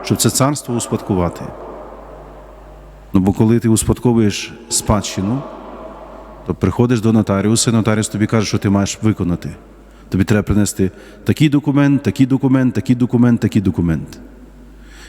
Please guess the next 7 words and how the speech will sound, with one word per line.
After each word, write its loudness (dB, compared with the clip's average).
І 6
люди, 4
навіть 0
якщо 0
немає 4
таких -2
документів, 2